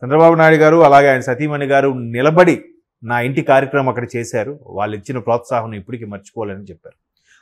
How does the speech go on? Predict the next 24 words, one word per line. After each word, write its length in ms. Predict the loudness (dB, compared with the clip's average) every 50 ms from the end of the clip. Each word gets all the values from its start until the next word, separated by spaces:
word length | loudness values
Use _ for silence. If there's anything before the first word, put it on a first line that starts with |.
| _ 2 2
So 80 | 4
ఎప్పటికీ 460 | 6 4 4 2 0 -4 -2 -2 0
నాకు 180 | 0 0 0 -2
టీడీపీతో 600 | -2 -2 -2 -2 -2 -2 -4 -4 -2 0 2 2
కానీ 240 | 2 2 0 0 0
భేదాభిప్రాయాలు 760 | 2 2 2 4 4 2 0 0 -2 0 2 2 2 2 2
లేవు, 340 | 2 2 2 2 2 0 0
టీడీపీ 480 | -2 -4 -4 -2 -2 -2 -2 -2 -6 -8 -6 -4
పార్టీ 340 | -2 -2 -2 -2 -2 -4 -2
పరంగా 420 | 0 0 0 0 0 -2 -2 -4
కానీ 320 | -2 -2 -4 -4 -6 -10 -14 _ _ _ _ _ _ _ _ _ _ _ _ _ _ _ -8
అధినేత 380 | -6 0 4 6 6 6 6
పరంగా 360 | 6 6 6 6 6 6 4 4
కానీ 200 | 6 4 6 4
నాకు 180 | 4 2 2
ఎప్పుడూ 540 | 0 0 2 2 2 2 2 0 -4 -8 -14 _ _ _ _ _ _ -10
అన్యాయం 320 | -8 -6 -4 -2 -2 -2 -2
జరగలే, 480 | 0 0 0 0 -2 -4 -4 -6 -8 -10
నాకే 320 | -10 -8 -8 -6 -4 -4 -4
ఇబ్బందులు 420 | -4 -4 -6 -8 -8 -8 -8 -8
రాలేదని 340 | -6 -6 -6 -6 -8 -10 -12
కూడా 140 | -12 -12 -12 -14
చెప్పారు. 260 | -18 -20 _ -20 -20 _ _ _ _ _ _ _ _ _ _ _ _ _ _ _ _ _ _ _ _ _ _ _ _ _ 2
అలాగే 440 | 6 8 8 8 6 4 0 0